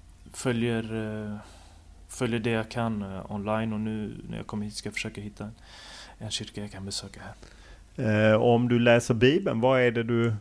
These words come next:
Speaker 2: gillar att läsa då? Eller vad, vad är det du uppskattar? Vilka
Speaker 1: Eh,
Speaker 2: delar?
Speaker 1: nej, det, det är en, <laughs> en levande bok, som jag säger. Det, från dag till dag, jag, ibland kan,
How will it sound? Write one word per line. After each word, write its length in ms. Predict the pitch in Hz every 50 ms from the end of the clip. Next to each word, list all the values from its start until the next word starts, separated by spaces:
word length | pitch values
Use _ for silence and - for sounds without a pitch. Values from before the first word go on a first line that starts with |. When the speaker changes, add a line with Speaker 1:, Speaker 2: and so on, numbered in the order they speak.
| - - - - _ _ _
Speaker 2:
gillar 500 | - 156 151 117 110 110 110 110 107 107
att 60 | 107
läsa 360 | 113 113 113 110 - - 113
då? 220 | 110 135 131 120 107
Eller 160 | 101 101 104
vad, 220 | 104 113 110 101
vad 260 | 104 104 110 104 107 107
är 40 |
det 80 | 101 101
du 120 | 110 113
uppskattar? 580 | 120 117 - - - 120 107 107 - - 110 104
Vilka 480 | 101 104 107 - - 110 107 107 107 92 - - - - - - - - - - - - -
Speaker 1:
Eh, 60 | 117
Speaker 2:
delar? 480 | 113 117 113 113 120 131 117 107 107 107 101 - - - - - - - - - - - - - - - -
Speaker 1:
nej, 180 | 127 143 147
det, 260 | 117 127 127 127 123 117
det 160 | 107 127 131
är 40 | 139
en, 240 | 135 127 127 123 - - - - - -
<laughs> 280 | 120 - - - - -
en 160 | 135 135 135
levande 400 | 151 143 131 131 147 139 127 120
bok, 240 | 113 127 139 131 -
som 100 | - 123
jag 80 | 127
säger. 240 | - 127 127 127 127
Det, 140 | 123 - 107
från 260 | - - 135 131 127
dag 200 | 139 139 139 -
till 140 | - 131 120
dag, 260 | 147 147 135 120 120
jag, 360 | 117 117 113 113 113 110 110 - - - - - - - - - -
ibland 380 | 123 120 120 131 131 127 123
kan, 440 | - 127 123 123 120 120 117 117 113